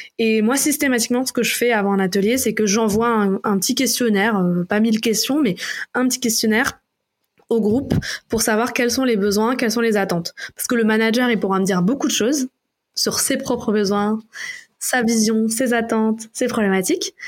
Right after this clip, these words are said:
mais ce sera jamais, euh, exactement le reflet de ce dont a besoin le groupe. Donc moi, je f-, prends le soin de, systématiquement de comprendre quelles sont vos attentes pour cette session. Voilà l'objectif global qu'on a défini, évidemment, hein, ça n'empêche pas qu'on a un objectif global.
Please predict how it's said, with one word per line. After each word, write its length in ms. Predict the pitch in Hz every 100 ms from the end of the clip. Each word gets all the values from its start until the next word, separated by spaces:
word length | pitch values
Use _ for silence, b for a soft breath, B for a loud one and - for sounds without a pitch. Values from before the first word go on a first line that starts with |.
| B B
mais 60 |
ce 80 | 226
sera 220 | 220 233
jamais, 520 | 202 226 226 233 269 254
euh, 260 | 202 190
exactement 600 | 190 196 190 247 240 233
le 100 | 240
reflet 360 | 196 202 190 240
de 120 | 220
ce 140 | 208
dont 180 | 214 202
a 120 | 202 196
besoin 300 | 196 190 190
le 100 | 185
groupe. 240 | 185 - - _ - B B B
Donc 180 | 208 208
moi, 160 | 220 254
je 140 | 247
f-, 180 | 185 - _
prends 560 | - - 277 277 269 -
le 140 | 220 214
soin 460 | - - 233 262
de, 200 | 233 -
systématiquement 760 | - - 269 269 220 226 240 262
de 100 | 220
comprendre 540 | 214 220 - 220 254 - B B B B
quelles 160 | 359 349
sont 160 | 339
vos 180 | 285 277
attentes 380 | 247 233 233 262
pour 100 | -
cette 160 | 226
session. 420 | 226 214 - 214 302
Voilà 320 | 240 262 302
l'objectif 440 | 294 240 240 240 202
global 360 | 220 196 202
qu'on 120 | 202
a 100 | 175
défini, 340 | 165 160 185 302
évidemment, 520 | 220 165 165 170 285
hein, 300 | 226 226 175
ça 140 | -
n'empêche 280 | 175 175 180
pas 120 | 202
qu'on 180 | 202 185
a 40 | 165
un 140 | 170
objectif 380 | 170 175 180 -
global. 280 | 175 180